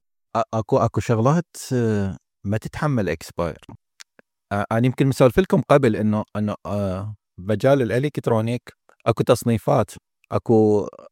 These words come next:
إنتاج للشغلات التجارية، أكو إنتاج ل-، للشغلات الطبية، أكو شغلات إنتاج لل-،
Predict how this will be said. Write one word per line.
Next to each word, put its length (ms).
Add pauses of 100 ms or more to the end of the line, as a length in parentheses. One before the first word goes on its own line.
(220)
إنتاج 540
للشغلات 1000
التجارية، 640
أكو 180
إنتاج 760 (220)
ل-، 280
للشغلات 600
الطبية، 600
أكو 160
شغلات 640
إنتاج 400
لل-، 360